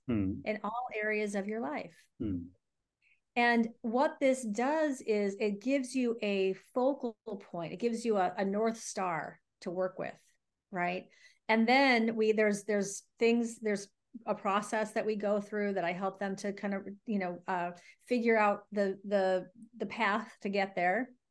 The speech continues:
Speaker 1: Mm.
Speaker 2: by, by really putting that energy on of the woman, man or the woman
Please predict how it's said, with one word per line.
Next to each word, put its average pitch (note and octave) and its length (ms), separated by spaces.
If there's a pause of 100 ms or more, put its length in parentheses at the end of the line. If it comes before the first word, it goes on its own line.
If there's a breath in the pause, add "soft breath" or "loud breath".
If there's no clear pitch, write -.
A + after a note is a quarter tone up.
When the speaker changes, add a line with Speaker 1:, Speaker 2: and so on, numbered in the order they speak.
(140)
Speaker 1:
Mm. G2 260 (140)
Speaker 2:
by, G3 340 (220)
by G3+ 120
really G#3+ 460 (540 loud breath)
putting C#4+ 420
that A3 400
energy G#3+ 640
on F#3 460
of F3+ 180
the F#3 100
woman, G#3 500
man G#3 280
or G#3+ 80
the G3 100
woman G3 360